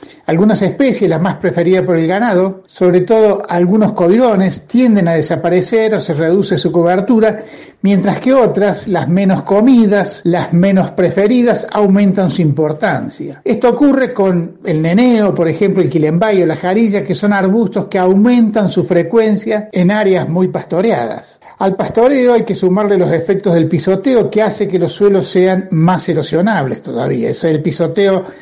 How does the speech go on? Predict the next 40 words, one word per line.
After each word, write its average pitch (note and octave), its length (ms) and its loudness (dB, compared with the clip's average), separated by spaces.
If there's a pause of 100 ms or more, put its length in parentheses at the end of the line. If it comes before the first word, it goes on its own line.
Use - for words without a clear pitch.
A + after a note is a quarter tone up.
(320)
en F3 80 0
algunos F3 280 0
casos F#3 280 -4
compacta, A3 500 0
en E3+ 120 -2
otros C#3 180 -10
casos F#3 300 -4
pulveriza F3+ 520 2
el G#3+ 80 2
suelo A#3+ 240 2
y C4 80 4
los F3 220 0
hace F3 260 -2
más E3 400 -2
susceptibles G#3+ 720 0
a F3 100 -2
la E3+ 140 0
erosión D#3+ 460 -2
por F#3 120 0
el F3 140 2
agua F3 220 2
o C#3+ 60 -2
por C#3+ 120 -2
el E3 100 -2
viento. C#3 600 -4 (520)
Esta C4 200 0
es - 100 -2
una B3+ 140 2
explicación G#3 520 0
un G#3 140 2
poco A3 260 -2
simplificada E3+ 840 -2
del D3 200 0
problema D#3 500 -2
de D3 220 2
desertificación, D#3 1040 0
pero F#3+ 160 2
en F#3+ 80 4
líneas A3 320 2
generales F#3+ 640 -2